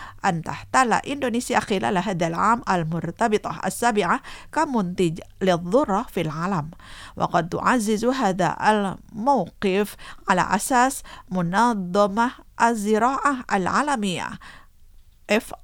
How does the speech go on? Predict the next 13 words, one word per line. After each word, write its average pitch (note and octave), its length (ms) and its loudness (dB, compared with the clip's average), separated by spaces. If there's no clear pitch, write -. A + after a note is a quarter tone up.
أو F#3 520 0
قبل F#3+ 360 2
ثلاث G#3+ 400 2
سنوات. F3 640 -4
أوضحت D4 460 4
أنا B3+ 220 2
أستريد F#3 680 -4
من F3 500 0
قطاع G#3+ 400 2
السلع G#3 380 2
الغذائية F3+ 840 0
للأمين F3+ 680 0
العام F#3+ 460 2